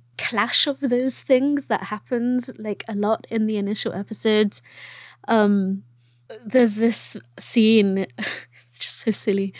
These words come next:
<laughs> 'cause both of them are navigating, finding what is the, like, what is their relationship now? Like, are they f-, exes or are they friends? And there's this very awkward, unmiddle, middle ground there where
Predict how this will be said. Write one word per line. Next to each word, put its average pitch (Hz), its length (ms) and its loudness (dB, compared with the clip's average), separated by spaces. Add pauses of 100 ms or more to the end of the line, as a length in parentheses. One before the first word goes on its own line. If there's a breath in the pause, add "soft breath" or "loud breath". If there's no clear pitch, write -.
(480 loud breath)
<laughs> - 1120 -4
'cause 381 220 2 (180 loud breath)
both 269 440 0
of 269 140 -2
them 262 200 2
are 220 140 0
navigating, 208 680 2
finding 214 540 0
what 190 260 0
is 208 180 -2
the, 214 260 -2 (280)
like, 202 200 -2
what 240 240 0
is 269 260 -4
their 202 200 0
relationship 170 680 -4
now? 175 140 -8
Like, - 180 -10
are 220 80 -4
they 202 120 -2
f-, - 280 -10
exes - 400 2
or 302 100 -2
are 254 100 -4
they 175 140 -2
friends? - 640 -2 (500 loud breath)
And 233 380 0 (380 loud breath)
there's 240 320 2
this 262 220 0
very 233 480 2
awkward, 247 600 2 (160)
unmiddle, 240 640 4
middle 233 300 4
ground 226 520 -2
there 254 300 2 (640 loud breath)
where 220 420 2